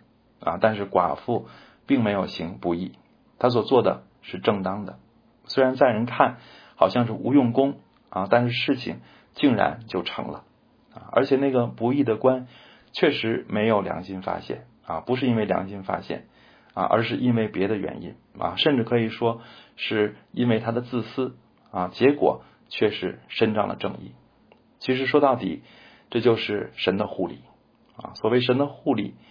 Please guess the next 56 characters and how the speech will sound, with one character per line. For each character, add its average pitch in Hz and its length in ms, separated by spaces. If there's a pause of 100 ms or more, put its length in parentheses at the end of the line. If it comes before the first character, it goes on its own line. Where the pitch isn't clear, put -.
(300)
不 127 100
是 127 140
指 - 360
上 120 320
帝 107 180
只 98 180
能 98 220
掌 101 260
管 107 180
基 95 140
督 98 120
徒 110 240 (540)
啊， 87 160
只 98 140
能 117 160
使 127 180
坏 131 220
人 110 220
都 120 160
变 120 200
成 104 160
基 110 140
督 131 120
徒， 117 320 (400)
然 113 200
后 131 160
才 113 180
能 101 240
配 110 240
合 78 180
神 - 180
的 - 80
旨 - 220
意。 - 140 (580)
护 147 240
理 107 180
乃 101 220
是 - 240
意 113 180
味 101 140
着 95 240 (300)
上 110 300
帝 104 340
掌 - 200
管 101 220
一 - 40
切 - 280 (480)
啊， 82 180
甚 131 200
至 117 100
包 147 220
括 135 160
人 110 160
的 127 100
自 127 240
私 143 320